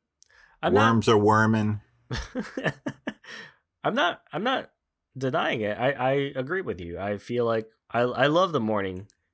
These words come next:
Speaker 1: especially since I've been waking up earlier now.
Speaker 2: Mm-hmm.
Speaker 1: I love it because, like, like we said before, when I, if I'm up, I might as, I, the only thing I'm gonna do is just wake up even more.
Speaker 2: Right.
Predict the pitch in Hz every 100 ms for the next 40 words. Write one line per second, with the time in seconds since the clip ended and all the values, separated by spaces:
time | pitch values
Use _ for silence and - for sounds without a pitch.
0 | _ _ 117 147 139 160 135 139 139 131
1 | 123 120 120 117 110 117 123 135 147 190
2 | _ _ - - 95 90 104 139 185 190
3 | 113 117 - 127 123 113 - 127 131 131
4 | 123 - 127 110 - 147 123 110 - _
5 | _ _ _ 113 113 110 107 _ - 113
6 | 131 135 165 - _ _ _ _ _ _
7 | 113 127 135 131 135 - 117 _ - 135
8 | 147 135 139 131 117 123 113 104 139 113
9 | 107 - 110 107 110 104 95 92 110 120
10 | 107 127 _ _ _ 92 98 139